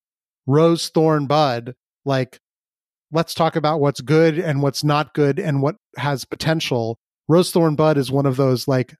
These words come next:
hilariously dumb, simple conversation designs that, like, it works good for a retro. It works good for a one-on-one. It works good for a year-end personal reflection.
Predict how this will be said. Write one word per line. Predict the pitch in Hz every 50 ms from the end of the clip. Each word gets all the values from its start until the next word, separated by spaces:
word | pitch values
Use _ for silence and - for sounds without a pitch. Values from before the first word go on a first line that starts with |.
| _
hilariously | - - 147 135 139 143 151 151 156 147 - - 147 131
dumb, | 135 135 135 135
simple | 131 - - 143 131 - - 139 131 127 123 120 120 117 - _ _ _ _ _ _ _ _ _ _
conversation | - 156 147 139 135 - - 156 151 - - 151
designs | 131 123 131 135 120 120 117 117 107
that, | 135 131 131
like, | 127 127 127 123 -
it | 135
works | 120 127 135 - -
good | - - 135 -
for | - - 160 151 151
a | 156
retro. | 151 143 131 - - 147 135 131 127 127 123 - _ _ _ _
It | 143 143 139
works | 143 151 156 - -
good | - 160 156 143
for | - - 170 165 160
a | 165
one-on-one. | 160 151 151 147 135 131 131 131 131 127 131 131 135 131 131 123 - _ _ _ -
It | 143
works | 147 143 156 156 - -
good | 185 175 -
for | - 180 175 175
a | 170 160
year-end | 139 135 139 160 170 170 165 160 156 151 156 160 160 156 - _
personal | - 160 151 - - 165 160 151 160
reflection. | 165 151 - 160 139 131 - - - 139 131 127 127 131